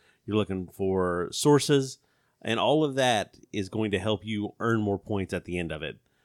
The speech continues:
Um, it, they said it's a real big deal. Make sure that no story slips through the cracks so that it doesn't get reported, 'cause that'll hurt you later on. Um,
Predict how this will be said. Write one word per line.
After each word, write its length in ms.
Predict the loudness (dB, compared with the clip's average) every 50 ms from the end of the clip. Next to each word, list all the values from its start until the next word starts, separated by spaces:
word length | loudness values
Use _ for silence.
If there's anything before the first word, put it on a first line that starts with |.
| _ _ _ -2
Um, 420 | 0 2 2 2 0 -4 -6 -4
it, 140 | -4 -2 0
they 100 | 0 0
said 160 | 2 2 0
it's 140 | -2 -2 -4
a 40 | -2
real 160 | 0 0 2
big 160 | 0 0 -2
deal. 240 | -2 0 2 2 2
Make 200 | 0 0 -4 -4
sure 320 | -6 -6 -4 -4 -4 -4 -2
that 180 | -2 -4 -2
no 240 | -2 -2 0 0 -2
story 680 | -2 -2 0 0 2 2 0 -2 -4 -4 -8 -10 -12 -16 -20 -20 _ _ _ _ _ _ _ _
slips 400 | -8 -8 -6 -2 -2 -2 -2 -2
through 80 | -2 -2
the 80 | -2
cracks 420 | -2 0 0 0 0 0 -2 -4 -4
so 200 | -2 -2 -2 -2
that 180 | -2 -2 -4
it 120 | -4 -4 -4
doesn't 240 | -4 -4 -4 -4
get 140 | -4 -6 -6
reported, 540 | -6 -8 -8 -4 -2 -2 0 0 -2 -4 -4 -8 _ _ _ _ _ _ _ -4
'cause 120 | -2 0
that'll 220 | 2 2 2 2 0
hurt 240 | -2 -4 -4 -4
you 80 | -4 -2
later 280 | -2 -2 -2 -2 -2 -2
on. 280 | -2 -4 -6 -8 -10 -14 _ _ _ _ _ _ _ _ _ _ _ _ _ _ _ -20 -12 -10 -8
Um, 440 | -4 -2 0 2 2 2 0 -2 -4